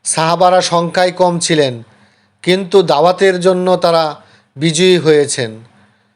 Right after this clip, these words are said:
যদিও আমরা দাওয়াতি কাজে থাকি, তাহলে আল্লাহ আমাদের সাহায্য করবেন, কারণ ইসলাম সত্য ধর্ম, ইসলাম সঠিক ধর্ম,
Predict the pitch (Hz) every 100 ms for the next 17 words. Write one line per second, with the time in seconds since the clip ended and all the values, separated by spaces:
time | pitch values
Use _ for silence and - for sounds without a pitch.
0 | _ - 127 165 175 196 175 165 180 180
1 | 156 - _ - 131 156 175 185 190 190
2 | 175 180 180 165 170 156 135 _ _ _
3 | _ _ _ 156 151 175 175 160 - -
4 | 156 175 196 170 170 170 160 147 _ -
5 | - 156 151 147 156 156 147 127 127 110
6 | 107 _ _ _ _ _ _ _ - 156
7 | 160 151 147 _ _ _ _ 170 156 170
8 | 165 156 151 _ - - 165 160 180 156
9 | 151 151 147 143 135 _ _ _ - 156
10 | - 165 151 143 - 160 175 151 156 139
11 | 143